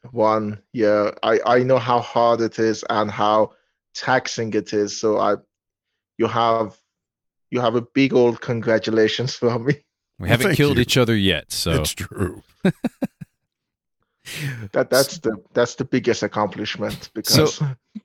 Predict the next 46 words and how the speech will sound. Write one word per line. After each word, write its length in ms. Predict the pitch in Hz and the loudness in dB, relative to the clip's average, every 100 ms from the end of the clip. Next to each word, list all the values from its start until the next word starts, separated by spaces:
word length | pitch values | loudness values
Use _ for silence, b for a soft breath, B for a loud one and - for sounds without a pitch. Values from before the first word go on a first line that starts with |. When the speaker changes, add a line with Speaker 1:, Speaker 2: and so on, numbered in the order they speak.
| - _ _ | -20 _ _
Speaker 2:
so 140 | - | -2
I've 120 | 175 - | 0 2
gotta 200 | 185 139 | 2 2
ask, 500 | 120 113 95 - - _ _ | 2 2 0 -2 -6 _ _
uh, 360 | 113 110 107 98 - | 2 4 2 -2 -4
'cause 220 | - 131 | 2 4
you 100 | 117 | 4
mentioned 440 | 120 127 - 117 98 | 4 2 2 0 2
nineteen 380 | 107 123 123 113 | 0 0 0 0
sixties 500 | - 113 - 101 98 | 0 -2 -2 -2 0
movies 340 | 98 87 82 | 0 2 0
are 100 | 90 | 0
some 200 | - 98 | -2 -2
of 80 | 90 | -2
your 100 | 85 | -4
favorites. 460 | - 95 85 78 - | 0 0 0 -4 -6
Like, 120 | 87 | -6
what 240 | 90 143 | 0 2
is 100 | 170 | 2
a 60 | 143 | 0
specific 460 | - 117 - 113 104 | -2 -2 -2 -2 0
Speaker 1:
Yes. 40 | |
Speaker 2:
movie 160 | 104 95 | 0 0
that 200 | 92 - | -2 -6
you 60 | 95 | -6
love 540 | 80 71 80 - - _ _ | -6 -8 -12 -16 -18 _ _
from 160 | - 90 | -8 -4
the 80 | 82 | -4
nineteen 340 | 80 - 82 | -6 -8 -10
sixties? 640 | - 76 - - 65 - - _ _ _ | -8 -8 -10 -12 -8 -8 -10 _ _ _
Speaker 1:
Well, 540 | - 123 180 175 123 110 | -14 -2 2 4 2 2
uh, 240 | - 120 117 | 2 2 2
my 180 | 117 123 | 2 0
favorite 520 | - 170 190 185 - | 0 2 2 2 0
movie 220 | 151 143 | -2 2
of 140 | 139 - | 2 2
all 260 | - 120 120 | 2 4 4
time 460 | - 117 120 127 - | 0 0 0 0 -2
is 280 | 127 123 | -2 -2
The 140 | - 120 | -2 -4
Good, 400 | - 127 135 - | -2 0 0 0
the 80 | 120 | -2
Bad, 360 | - 110 110 - | 0 2 2 -2
and 240 | - 117 | -4 -4
the 120 | 107 104 | 0 0
Ugly 600 | 113 - 135 147 160 | 0 0 2 4 2